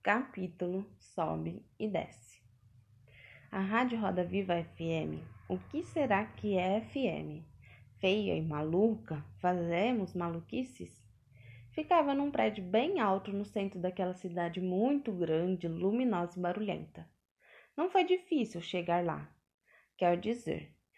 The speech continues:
depois que a gente descobriu que pegou o ônibus que não devia ter pegado, depois que nos disseram que entramos à toa no metrô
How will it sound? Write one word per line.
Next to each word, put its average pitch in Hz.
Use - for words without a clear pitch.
depois 208
que -
a 170
gente 170
descobriu 185
que -
pegou 165
o 175
ônibus 170
que -
não 156
devia 170
ter 170
pegado, 190
depois 185
que -
nos 165
disseram 196
que 175
entramos 175
à 202
toa 240
no 240
metrô 233